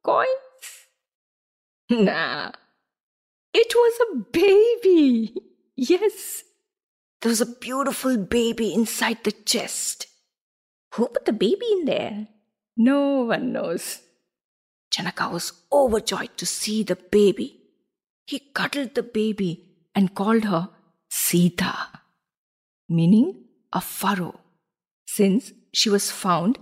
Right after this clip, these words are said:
while plowing the field, making a furrow or a groove. She's also called Avanija and Bhumija, meaning the daughter of earth, since she was taken out from the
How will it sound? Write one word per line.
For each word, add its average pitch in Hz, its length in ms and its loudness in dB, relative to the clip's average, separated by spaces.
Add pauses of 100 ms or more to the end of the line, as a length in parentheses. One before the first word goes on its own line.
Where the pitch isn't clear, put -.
(280)
while 196 240 -6
plowing 220 360 0
the 214 80 -2
field, 262 500 -4 (340)
making 247 320 4
a 240 80 2
furrow 269 500 -2 (540)
or 233 100 2
a 262 60 0
groove. 294 420 0 (920)
She's - 280 -2
also 180 340 2
called 202 400 0 (240)
Avanija 233 680 2 (340)
and 240 240 2
Bhumija, 311 600 -2 (880)
meaning 175 480 4 (320)
the 175 180 -6
daughter 208 400 0
of 180 160 -4 (140)
earth, 294 480 -2 (720)
since 185 280 -2
she - 140 0
was 165 260 -8
taken - 380 -6
out 220 360 -2 (120)
from 302 200 -2
the 320 120 -2